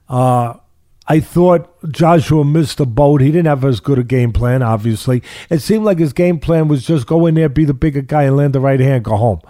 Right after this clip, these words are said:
You know, wa-, there wasn't enough to it. And, and that hurt him. Uh, Usyk had a better game plan. Also, he missed the boat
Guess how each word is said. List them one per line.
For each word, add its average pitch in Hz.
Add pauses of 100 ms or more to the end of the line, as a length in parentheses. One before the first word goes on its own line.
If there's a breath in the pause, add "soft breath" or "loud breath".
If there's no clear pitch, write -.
(360 soft breath)
You 147
know, 147
wa-, 170
there 165
wasn't 151
enough 147
to 135
it. 87 (380 loud breath)
And, 143
and 147
that 165
hurt 120
him. 87 (400 loud breath)
Uh, 117
Usyk 156
had 135
a 131
better 127
game 131
plan. 110 (1040 loud breath)
Also, 156 (1900 soft breath)
he 170
missed 185
the 202
boat 135